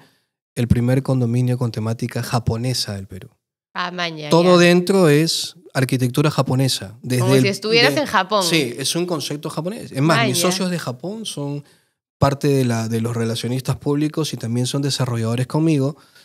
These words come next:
Speaker 1: Y ellos y yo hemos aportado muchas ideas para que dentro de la temática sea así. Entonces tú entras y tienes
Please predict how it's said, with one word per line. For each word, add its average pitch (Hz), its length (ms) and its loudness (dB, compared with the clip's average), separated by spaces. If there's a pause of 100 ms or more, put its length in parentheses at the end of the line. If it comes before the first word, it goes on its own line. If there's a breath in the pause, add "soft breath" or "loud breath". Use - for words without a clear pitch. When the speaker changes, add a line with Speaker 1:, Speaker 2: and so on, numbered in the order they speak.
(140 soft breath)
Speaker 1:
Y 120 160 -2
ellos 131 340 -2
y 104 200 -10
yo 117 200 0
hemos 123 380 -2
aportado 123 580 -2
muchas 127 340 -2
ideas 123 360 -4
para 120 260 -4
que 107 180 -10
dentro 127 360 -2
de 135 60 0
la 120 60 -2
temática 110 440 -8
sea 117 180 -8
así. 113 140 -6
Entonces 123 180 -6
tú 147 120 -6
entras 139 260 -8
y 117 40 -12
tienes 127 360 -12